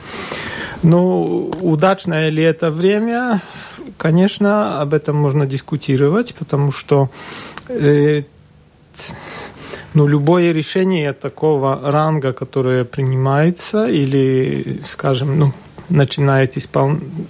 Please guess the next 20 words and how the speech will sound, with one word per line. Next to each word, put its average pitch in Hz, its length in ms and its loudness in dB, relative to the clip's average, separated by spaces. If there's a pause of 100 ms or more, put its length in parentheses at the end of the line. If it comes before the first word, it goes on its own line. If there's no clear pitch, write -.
(120)
м, 151 640 2
приводиться 147 540 2
в 135 80 0
исполнение, 196 800 2 (840)
э, 160 260 2
ну, 156 240 4
надо 170 380 2
как 156 280 -4
можно 170 480 2
меньше 180 1200 2
пертурбаций 208 800 -2
вокруг 131 480 -2
вызывать. 131 800 -2 (140)
Поэтому 160 720 2
действительно, 165 800 0
ну, 135 180 2
тут... 151 240 -2 (1200)
Но 147 180 6
это 165 200 2
в, 147 80 -6